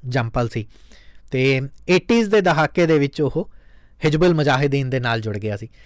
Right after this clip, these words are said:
ਤੇ ਬਸ਼ੀਰ ਦਾ ਪਰਿਵਾਰ, ਖੁਦ ਬਸ਼ੀਰ ਪਾਕਿਸਤਾਨ ਰਹਿਣ ਲੱਗ ਪਿਆ ਸੀ ਤੇ ਇੱਧਰੋਂ ਇੰਡੀਆ ਨੇ ਇਹ ਗੱਲ ਕਹੀ ਸੀਗੀ ਕਿ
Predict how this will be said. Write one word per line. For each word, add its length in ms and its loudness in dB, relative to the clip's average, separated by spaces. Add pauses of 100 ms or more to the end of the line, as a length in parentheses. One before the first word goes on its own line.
(340)
ਤੇ 520 4
ਬਸ਼ੀਰ 560 2
ਦਾ 400 4 (460)
ਪਰਿਵਾਰ, 760 2
ਖੁਦ 180 -2
ਬਸ਼ੀਰ 440 0
ਪਾਕਿਸਤਾਨ 540 -4
ਰਹਿਣ 220 -2
ਲੱਗ 140 -2 (100)
ਪਿਆ 160 -6
ਸੀ 180 -10 (720)
ਤੇ 180 2
ਇੱਧਰੋਂ 420 2
ਇੰਡੀਆ 300 2
ਨੇ 220 2
ਇਹ 60 -2
ਗੱਲ 160 2
ਕਹੀ 220 0
ਸੀਗੀ 320 -2
ਕਿ 440 2